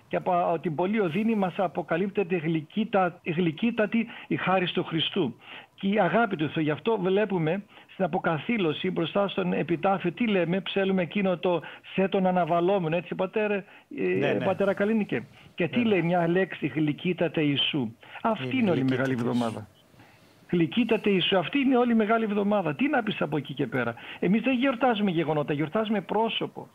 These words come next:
Speaker 1: Μας δίνεται η Μεγάλη Εβδομάδα ως ευκαιρία να αγαπήσουμε τον Χριστό όπως μας αγάπησε. Να ανοιχτούμε σε αυτό και να μας αλλάξει τα φώτα. Δηλαδή, είναι όλα τα λεφτά ο Χριστός.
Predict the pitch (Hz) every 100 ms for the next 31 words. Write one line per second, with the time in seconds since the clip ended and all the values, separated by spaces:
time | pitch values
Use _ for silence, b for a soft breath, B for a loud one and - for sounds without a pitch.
0 | B B B - 170 202 226 202 165 214
1 | 233 214 208 196 214 226 220 - 202 214
2 | 208 202 196 196 277 285 233 202 185 175
3 | 190 233 220 202 196 202 180 208 202 143
4 | - 107 B B B 165 180 190 - 285
5 | 254 226 196 247 233 220 202 - 208 247
6 | - 226 202 165 190 - - - - _
7 | _ _ _ _ - - - _ _ -
8 | - - 180 165 143 208 214 220 240 240
9 | 226 196 160 - - - - - -